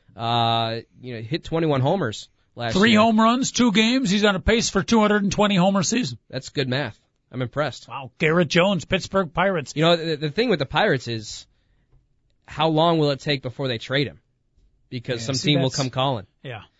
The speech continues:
Speaker 1: It's, it's, it's a shame because you look at Jason Bay,
Speaker 2: Yep.
Speaker 1: Xavier Nady,
Speaker 2: Mm-hmm.
Speaker 1: uh, Nate McLeod started in Pittsburgh. I mean,
Speaker 2: Yep.
Speaker 1: it just,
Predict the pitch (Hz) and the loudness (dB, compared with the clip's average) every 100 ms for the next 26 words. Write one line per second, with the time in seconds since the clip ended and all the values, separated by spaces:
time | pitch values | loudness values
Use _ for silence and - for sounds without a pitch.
0 | _ _ 131 131 143 - 156 147 156 156 | _ _ -2 0 0 -4 -6 -4 -4 -4
1 | 143 175 220 127 - 120 127 135 127 127 | -4 -2 -2 -2 -4 -6 -4 -4 -6 -4
2 | 127 - 107 113 143 - _ _ _ _ | -6 -6 -8 -6 -6 -8 _ _ _ _
3 | _ 113 117 117 110 113 123 156 170 - | _ -10 -8 -6 -6 -2 -2 -2 -6 -16
4 | 131 110 151 113 113 113 110 123 139 123 | -14 -12 -12 -6 -2 -2 -2 -2 -4 -6
5 | - 127 143 - 139 143 139 139 143 139 | -6 -4 -4 -4 -4 -2 -4 -6 -6 -6
6 | 165 170 156 156 151 151 - | -4 -4 -4 -6 -8 -12 -16